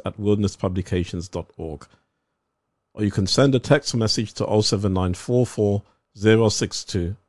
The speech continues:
seven eight six. If you have the Android app for Voice in the Wilderness Internet Radio, go to the ebook section, then find the title Bible Readings for the Home.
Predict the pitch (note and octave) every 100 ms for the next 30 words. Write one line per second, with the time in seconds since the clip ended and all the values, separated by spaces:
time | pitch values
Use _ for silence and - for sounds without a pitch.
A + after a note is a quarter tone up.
0 | _ - - F2+ F2 - - - - -
1 | - - _ _ _ _ _ _ _ _
2 | _ _ _ _ _ - A2+ - A2+ B2
3 | C3+ D3+ D3 D3 - C3 B2+ - A2+ A2
4 | G#2+ A2+ G2 G#2 G#2 G#2+ G#2 - - A2
5 | A2+ - G2+ F2+ F2 E2 D#2 _ _ _
6 | _ _ - G#2 - A2 D#3 C3+ G#2+ -
7 | G#2 E2+ - D#2 E2 _ _ _ _ -
8 | F#2 - A2 G#2+ G#2+ G#2+ G2+ - G#2 G2+
9 | - G2 G2 G2 F#2+ F#2 F2+ - F2 E2
10 | E2 D2 -